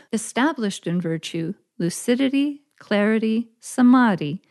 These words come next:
naturally arises. One established in samadhi has no need to wish, "May I gain insight." Insight naturally arises and swells out of samadhi.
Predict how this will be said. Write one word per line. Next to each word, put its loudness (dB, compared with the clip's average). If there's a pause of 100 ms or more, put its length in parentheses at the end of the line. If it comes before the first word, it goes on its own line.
(220)
naturally -2
arises. -6 (1120)
One 4
established -2
in 0
samadhi -2
has -4
no 4
need 2
to -6
wish, -4 (420)
"May 0
I -2
gain 0
insight." -2 (580)
Insight 2
naturally -4
arises 0
and -2
swells -2
out -4
of -6
samadhi. -6